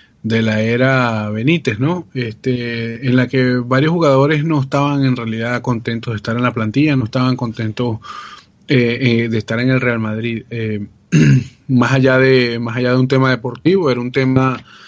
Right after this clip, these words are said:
me parece, psicológico o social, ¿no? Este, hoy en día los jugadores se ve la felicidad que tienen, se ve, eh,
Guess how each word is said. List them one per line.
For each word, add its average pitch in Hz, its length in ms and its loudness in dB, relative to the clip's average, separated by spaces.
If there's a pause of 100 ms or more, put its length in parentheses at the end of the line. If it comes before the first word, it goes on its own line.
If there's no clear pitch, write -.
(260)
me 156 180 -2
parece, 156 640 2
psicológico 165 760 0
o 139 80 2
social, 131 580 -2
¿no? 160 220 -6 (400)
Este, 143 640 2 (560)
hoy 151 220 4
en 180 120 0
día 185 720 0
los 127 240 -2
jugadores 131 760 2
se 113 200 -4
ve 135 340 0
la 127 220 -4
felicidad 113 480 -8
que 123 100 -6
tienen, 156 480 0
se 131 160 -6
ve, 131 300 0
eh, 135 80 -4